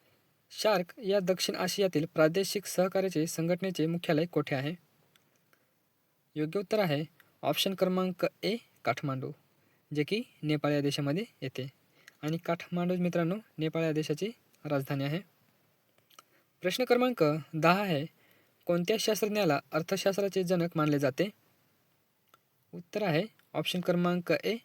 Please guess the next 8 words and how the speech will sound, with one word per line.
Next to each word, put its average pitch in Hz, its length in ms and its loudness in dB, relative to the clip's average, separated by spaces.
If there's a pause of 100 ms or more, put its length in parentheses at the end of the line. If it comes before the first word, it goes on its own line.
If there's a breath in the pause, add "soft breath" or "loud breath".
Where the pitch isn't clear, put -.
(320)
ॲडम 151 220 0 (160)
स्मिथ 139 320 -4
यांना. 127 200 -6 (2000)
प्रश्न 185 260 -2
क्रमांक 247 380 2 (260)
अकरा 202 260 4
आहे, 151 260 0 (960)
मुंबईमधील 185 600 4